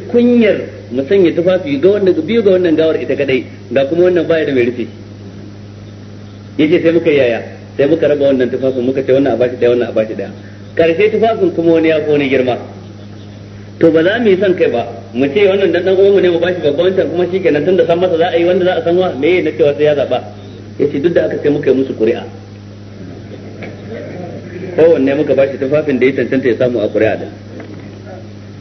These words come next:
To kaga wannan ya nuna wato abin da ake nufi da fi thawbin wahid, tufafi biyu a raba, tufafi ɗaya a raba shi gawa.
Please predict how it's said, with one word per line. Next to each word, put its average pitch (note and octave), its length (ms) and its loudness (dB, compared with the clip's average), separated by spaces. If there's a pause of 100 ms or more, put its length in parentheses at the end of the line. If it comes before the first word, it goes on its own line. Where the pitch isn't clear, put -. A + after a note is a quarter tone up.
(380)
To B2+ 60 4
kaga E3 240 2
wannan G3+ 200 4
ya F3 100 2
nuna F#3+ 200 4
wato D3+ 260 2
abin F#3 180 2
da G3 80 2
ake F#3+ 140 0
nufi E3+ 160 2
da D3+ 80 4
fi D#3 140 2
thawbin F3+ 260 2
wahid, E3 240 2
tufafi F3+ 400 2
biyu E3+ 160 2
a D#3+ 80 0
raba, E3+ 300 0 (220)
tufafi F3+ 320 2
ɗaya E3+ 200 0
a - 40 0
raba E3 200 0
shi D#3 60 0
gawa. B2 240 2